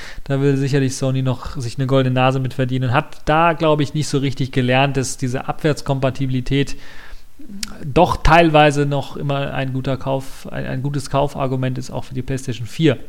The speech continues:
Sicherlich, ähm, verdient Sony oder hat Sony, glaub ich, immer, macht's vielleicht bei der PlayStation vier immer noch das,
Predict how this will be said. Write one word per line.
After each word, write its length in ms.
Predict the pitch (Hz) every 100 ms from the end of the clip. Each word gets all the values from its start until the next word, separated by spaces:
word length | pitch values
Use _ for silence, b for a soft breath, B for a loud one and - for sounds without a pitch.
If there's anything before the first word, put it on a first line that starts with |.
| - - - - - -
Sicherlich, 580 | - 175 214 170 120 - B B B B B -
ähm, 720 | 143 143 143 139 143 156 190 - - - - -
verdient 600 | - 165 139 185 196 -
Sony 600 | - 175 185 185 185 180
oder 260 | 165 156
hat 160 | 170 -
Sony, 360 | - 185 185 160
glaub 200 | 160 156
ich, 80 |
immer, 200 | 175 175
macht's 540 | 165 180 170 - - - - - - - - -
vielleicht 260 | - 208 208
bei 60 |
der 120 | 190 165
PlayStation 340 | 175 165 147
vier 180 | - 175
immer 100 | 175
noch 100 | 165
das, 340 | 151 - -